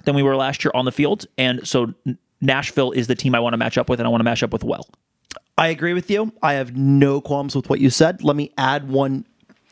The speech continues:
Speaker 2: slightly different take on it. And it's Nashville, uh, for, for everything you said. That was a weird noise I just made.
Speaker 1: Yeah, you just, that, that came out of your mouth. That was weird.
Speaker 2: <laughs> Nashville is the measuring stick. It is the barometer.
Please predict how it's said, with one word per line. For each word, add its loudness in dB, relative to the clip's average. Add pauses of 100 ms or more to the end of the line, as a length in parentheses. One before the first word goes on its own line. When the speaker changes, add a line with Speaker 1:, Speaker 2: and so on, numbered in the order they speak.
(120)
Speaker 2:
slightly 2
different -4
take 0
on -10
it. -20 (300)
And 2
it's -4
Nashville, -6 (580)
uh, 0 (100)
for, 0
for -2
everything -2
you -2
said. 0 (1600)
That -16 (1200)
was 6
a 4
weird 2
noise 4
I 6
just -2
made. 4
Speaker 1:
Yeah, 0
you 2
just, -6
that, -2
that -2
came -2
out 0
of -2
your -2
mouth. -2
That 2
was -4
weird. 2 (300)
Speaker 2:
<laughs> -16
Nashville 0
is -4
the 0
measuring -2
stick. -6 (260)
It 6
is 0
the 0
barometer. -2